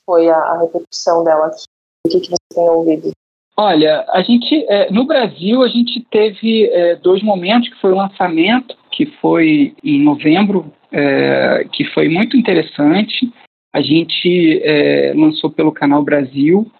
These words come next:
Speaker 2: Então, é, dentro da grade do Canal Brasil já, já tem uma, uma relação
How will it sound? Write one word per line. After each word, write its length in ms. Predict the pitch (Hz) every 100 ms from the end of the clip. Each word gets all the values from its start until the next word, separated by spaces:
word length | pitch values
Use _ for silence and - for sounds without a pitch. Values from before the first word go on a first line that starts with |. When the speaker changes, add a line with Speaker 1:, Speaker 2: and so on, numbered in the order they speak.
| _ _ _
Speaker 2:
Então, 720 | 165 156 170 160 170 175 170 151
é, 200 | 160 156
dentro 500 | 135 185 226 220 185
da 140 | 170
grade 480 | 156 156 165 180 139
do 120 | 151
Canal 320 | 147 160 156
Brasil 640 | 151 151 147 147 160 151 143
já, 520 | 131 165 156 151 - -
já 200 | 151 165
tem 240 | - 220
uma, 280 | 247 233 208
uma 460 | 190 190 180 165 160
relação 840 | 170 180 175 - 180 180 180 165